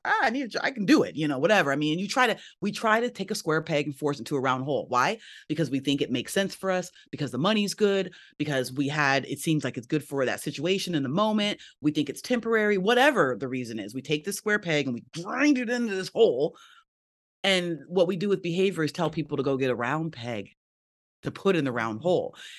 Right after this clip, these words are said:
and find behavioral alignment, because that brings peace. It brings a deep level of self-awareness. It creates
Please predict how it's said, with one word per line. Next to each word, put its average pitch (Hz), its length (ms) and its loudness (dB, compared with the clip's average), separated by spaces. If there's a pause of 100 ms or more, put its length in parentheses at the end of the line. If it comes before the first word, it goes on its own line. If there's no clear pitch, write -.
(180)
and 139 280 2
find 147 400 0
behavioral 156 500 -2
alignment, 131 440 0
because 110 240 -10
that 143 260 0
brings 131 280 -4
peace. - 460 -6 (600)
It 147 80 -4
brings 139 220 -2
a 110 40 -12
deep 156 260 -4
level 185 260 0
of 180 80 -6
self-awareness. 135 920 -4
It 131 140 -8
creates 120 500 -6